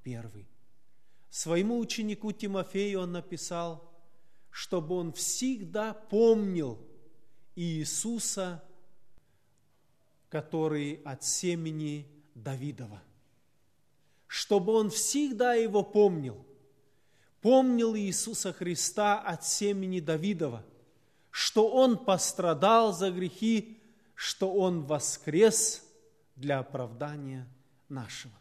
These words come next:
Ибо только в нём даровано людям спасение.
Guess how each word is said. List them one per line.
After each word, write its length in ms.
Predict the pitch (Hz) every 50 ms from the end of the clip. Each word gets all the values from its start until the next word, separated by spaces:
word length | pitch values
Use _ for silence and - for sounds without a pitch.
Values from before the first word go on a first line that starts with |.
| _ _ _ _ _ _ _
Ибо 300 | - 185 185 147 156 151
только 420 | 151 - 170 151 139 131 - 160 151
в 140 | 135 139
нём 440 | 165 190 226 254 240 202 160 127 - - - - _ _ _ _ _
даровано 560 | 143 135 170 170 175 170 160 139 143 139 135
людям 460 | 131 127 139 147 135 135 135 127 120
спасение. 760 | 127 - - - 151 123 - - 139 120 104 107 98 90 107